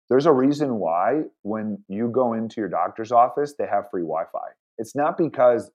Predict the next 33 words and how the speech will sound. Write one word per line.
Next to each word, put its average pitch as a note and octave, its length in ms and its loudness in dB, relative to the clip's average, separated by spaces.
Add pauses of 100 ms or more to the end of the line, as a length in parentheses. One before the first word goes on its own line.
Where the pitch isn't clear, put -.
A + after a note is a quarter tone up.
(100)
they A#2+ 180 -2
wanted G#2+ 480 -4
to F#2+ 80 -12
give F2+ 260 -8
you F2 200 -6
free E2 120 -8
Wi-Fi. D#2 380 -6 (580)
It's A#2 160 -4
because C#3+ 420 4
enough B2+ 400 2
patients A2+ 680 -2 (240)
said, A#2 380 -2
"Are G#2 80 -4
you C3+ 200 0
kidding C#3+ 340 2
me? E3 200 -2 (420)
I'm C3 180 0
waiting C3+ 320 4
in C#3+ 100 -2
here C#3+ 200 0
for A#2+ 200 -4
fifty B2+ 280 -2
minutes A#2+ 500 -4
and A2 100 -6
I B2 120 0
can't C3+ 400 -4 (180)
access B2 460 -2
my A2+ 160 -2
email B2 640 -2
or A2+ 340 0 (400)
browse A#2 480 6
the A2 140 0
internet. C3+ 420 2